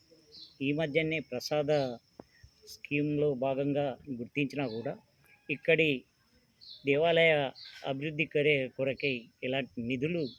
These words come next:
కేటాయించలేదనేది వాస్తవం. ఈ ప్రభుత్వం వచ్చిన తదుపరి దాదాపు సంవత్సరంన్నర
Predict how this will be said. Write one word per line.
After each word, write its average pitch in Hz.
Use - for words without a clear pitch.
కేటాయించలేదనేది 127
వాస్తవం. 117
ఈ 175
ప్రభుత్వం 160
వచ్చిన 151
తదుపరి 123
దాదాపు 131
సంవత్సరంన్నర 120